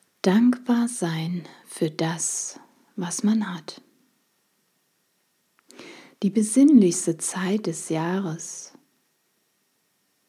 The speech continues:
für die einen Menschen die schönste Zeit,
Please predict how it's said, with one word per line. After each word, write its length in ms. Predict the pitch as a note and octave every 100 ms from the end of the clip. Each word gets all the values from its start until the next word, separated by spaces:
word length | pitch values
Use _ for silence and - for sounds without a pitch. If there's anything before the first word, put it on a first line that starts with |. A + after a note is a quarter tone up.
| _ _ _ _
für 140 | - G3
die 160 | F3+
einen 360 | F3 F#3 A#3+ A#3+
Menschen 400 | G3 G3+ G#3 A3+
die 120 | G#3+
schönste 520 | - - E3 D#3 C#3
Zeit, 580 | B2+ - C#3 A#2+ - -